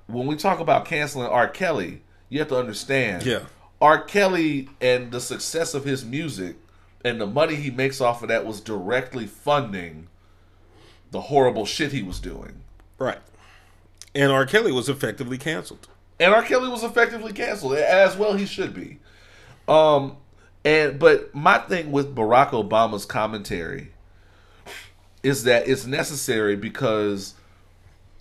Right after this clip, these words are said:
Speaker 1: just because you're holding the biggest microphone, uh, woke book niggas and all that at the charge of social media,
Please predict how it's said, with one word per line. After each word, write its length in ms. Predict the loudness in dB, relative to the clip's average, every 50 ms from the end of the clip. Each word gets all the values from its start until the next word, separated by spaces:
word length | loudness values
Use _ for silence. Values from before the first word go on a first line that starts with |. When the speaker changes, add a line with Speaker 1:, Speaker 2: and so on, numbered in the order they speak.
| -20 -20 -20 _ -20 -20 -16 -2
Speaker 1:
just 280 | 4 4 4 4 2 -2
because 380 | -8 -4 -2 0 0 0 0
you're 160 | 0 0 0 0
holding 440 | 2 2 2 2 2 0 -4 -4
the 80 | -4 -4
biggest 400 | 0 2 2 2 2 -2 -4 0
microphone, 800 | 2 2 2 2 -2 -6 -4 -4 -2 -2 -2 -4 -8 -12 -16 -18 -20 -20 -20 _ _ -20 -20 _ _ -20 _ _ _ _ -20 _ _ _ _ _ _ _ _ _ _ -20 _ -20 _ _ -20 _ -20 -20 _ _ -10 -2
uh, 400 | 0 2 2 4 2 0 -2 -4 -4
woke 360 | 2 6 6 6 6 4 2
book 220 | 2 2 2 2 2
niggas 460 | 2 0 2 2 2 0 -2 -2 -4
and 120 | -4 0
all 180 | 2 4 4 4
that 160 | 4 2 2 2
at 140 | -2 -4
the 60 | -6 -10
charge 360 | -4 2 4 4 4 4 2
of 60 | -2
social 340 | -2 -2 -2 0 -2 -4 -8
media, 400 | -8 -8 -8 -8 -8 -8 -10